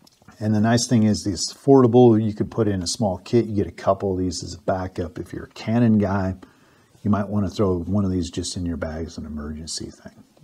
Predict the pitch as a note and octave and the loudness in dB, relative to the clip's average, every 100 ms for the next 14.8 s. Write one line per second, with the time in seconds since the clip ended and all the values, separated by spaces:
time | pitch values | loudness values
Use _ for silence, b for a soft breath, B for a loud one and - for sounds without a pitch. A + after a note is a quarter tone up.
0 | _ - F#3 - F#2 D#2+ - E2+ E2+ G2 | _ -8 -6 -6 -10 -10 -8 -6 -4 -6
1 | - C2+ C#2+ D#2+ - - - - B B | -4 -8 -8 -12 -14 -16 -16 -20 B B
2 | B B B - A2 G#2+ C#3+ D3 C#3+ C3 | B B B 2 4 8 8 10 8 8
3 | C3 C3 C3 - - _ _ F#2+ F#2+ G2 | 6 6 2 -4 -6 _ _ -6 -2 0
4 | G2+ G2 F#2+ - _ G#2 G2 G2 G#2+ B2 | 2 2 0 -6 _ 2 4 4 4 4
5 | B2+ A2+ - - G#2+ G#2+ G2 F#2+ F#2 - | 2 2 -2 -2 2 2 2 0 -4 -14
6 | _ F#2 F2 - - E2+ F2 F#2 F2 - | _ -8 -6 -6 -8 -6 -4 -4 -4 -8
7 | D#2+ E2+ D2+ - - C#2+ D#2 - E2+ E2+ | -6 -6 -6 -8 -8 -10 -12 -10 -8 -4
8 | G2+ - A#2+ G2+ - B B B G2 G#2 | -2 2 2 0 -6 B B B 0 2
9 | A#2 A2+ A2+ G#2+ - - G#2 G#2 F#2+ F2+ | 2 2 2 0 -8 0 6 6 4 0
10 | - - - _ _ F#2+ F2+ G#2+ G#2+ A#2 | -8 -12 -20 _ _ -6 0 0 0 2
11 | A2 G#2+ G#2+ G#2 G#2 G2 - F2 E2 - | 4 4 4 2 0 -4 -8 -8 -6 -6
12 | G2+ F#2+ - F#2 F#2+ F2 F2 E2 D#2+ D#2+ | -6 -8 -8 -6 -4 -4 -6 -8 -8 -10
13 | - b b b _ _ A2+ A2+ B2 G#2+ | -14 b b b _ _ -2 0 2 2
14 | F2 E2 D2 D2 - - G2 - | 2 -4 -8 -14 -16 -8 -8 -8